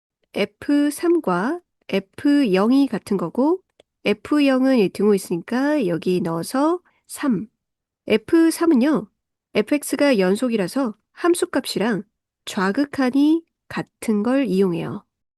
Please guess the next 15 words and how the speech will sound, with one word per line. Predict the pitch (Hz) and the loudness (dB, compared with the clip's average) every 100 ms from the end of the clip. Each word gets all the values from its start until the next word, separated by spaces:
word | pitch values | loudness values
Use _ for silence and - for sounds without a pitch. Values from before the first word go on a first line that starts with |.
| _ _ _ _ _ _ _ _ - | _ _ _ _ _ _ _ _ -10
여기 | 196 180 | -6 -4
삼 | 208 202 | -2 0
대입하면 | 202 196 - 175 175 311 359 370 _ _ | -2 -2 -6 -2 0 0 -2 -6 _ _
구 | - 240 247 247 | -2 0 0 -2
플러스 | - 247 247 - - 170 220 | -4 -2 -2 -6 -4 -2 -2
삼 | - 233 | -4 0
에이 | 226 226 226 | 2 2 -2
플러스 | - 160 - - 262 277 294 - | -6 -8 -8 -4 -2 0 -2 -4
B. | 220 220 226 240 254 _ _ _ _ _ _ _ | -4 -2 0 -2 -6 _ _ _ _ _ _ _
정리해서 | - 220 254 311 302 | -2 4 6 4 2
둘을 | - 214 226 | 0 2 2
연립할게요. | 175 180 220 175 - 147 185 196 _ _ _ _ _ _ _ _ _ _ _ | 2 -2 -2 -6 -6 -6 -6 -10 _ _ _ _ _ _ _ _ _ _ _
아래에서 | 190 226 262 269 | -2 0 2 0
위를 | 233 214 226 | 2 0 0
빼면 | 269 226 214 247 185 | 0 0 0 -2 -4